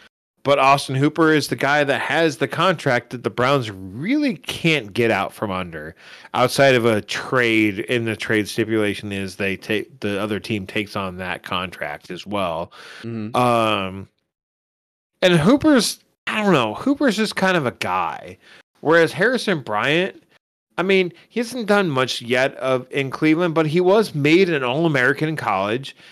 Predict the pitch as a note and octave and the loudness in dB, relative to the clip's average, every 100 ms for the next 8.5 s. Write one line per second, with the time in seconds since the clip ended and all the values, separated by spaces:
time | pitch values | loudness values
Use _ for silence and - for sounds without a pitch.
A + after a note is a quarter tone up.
0 | _ - D3+ D#3 F3 C3 A2+ - E3 E3 | _ -4 0 4 4 2 -8 2 2 4
1 | D#3 E3 D#3+ C3+ C#3+ C#3+ C3+ F3 - B2 | 2 2 0 2 2 2 0 -2 0 0
2 | G#2 G2 G#2 - B2+ A#2+ C3 C3+ A2+ A2 | 0 -2 -8 -8 -8 -6 -2 0 0 -2
3 | B2+ C3 C3 B2+ _ _ - A#2+ A#2 A#2 | -2 -2 -4 -8 _ _ -8 -4 -2 -2
4 | A2 A#2 C3 G#2+ A2+ G#2+ G#2 G2+ A#2+ G#2+ | -4 -4 -6 -6 -6 -4 -8 -8 -6 -4
5 | G#2 G2+ C3 C3 A#2 A#2+ A#2+ A#2+ A#2+ A2+ | -4 -2 -2 -2 -2 -2 0 0 2 2
6 | G#2+ - - A#2 G#2+ G2 - _ _ _ | 0 -6 -4 -2 -2 -4 -10 _ _ _
7 | _ _ _ _ _ _ _ - G#2+ C#3 | _ _ _ _ _ _ _ -20 -2 0
8 | A2 G2+ C3 A2 | 2 2 2 0